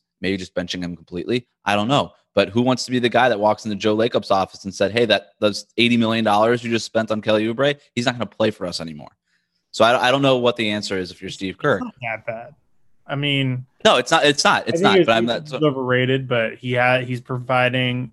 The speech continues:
Speaker 2: energy and effort, and
Speaker 1: Yeah.
Speaker 2: um, you know, he, the, just having the athleticism on the floor helps. Um, I, I, I, and, and like you said earlier, he's gonna be a free agent this summer. So if it doesn't work out, it doesn't work out.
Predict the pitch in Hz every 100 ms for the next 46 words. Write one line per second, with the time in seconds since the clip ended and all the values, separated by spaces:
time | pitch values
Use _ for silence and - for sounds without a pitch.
0 | - 135 135 135 131 131 131 135 131 120
1 | 120 120 135 123 - 127 123 - 143 117
2 | 113 110 143 101 _ _ _ _ _ 120
3 | 120 117 113 107 107 110 - _ _ _
4 | _ 131 123 120 117 147 131 131 135 127
5 | 135 131 131 120 110 113 110 104 120 120
6 | - 110 113 110 107 - 117 110 98 117
7 | 113 107 - - _ 123 113 107 104 -
8 | _ _ _ _ _ _ 135 127 123 117
9 | 123 127 131 123 127 123 - _ _ -
10 | 135 139 151 156 160 170 160 156 170 139
11 | 143 180 131 117 113 135 123 147 160 151
12 | 131 131 117 117 117 107 101 - 123 127
13 | 123 _ - 143 135 123 117 - _ 131
14 | 147 190 175 127 110 131 127 120 - 127
15 | 139 160 113 98 110 113 104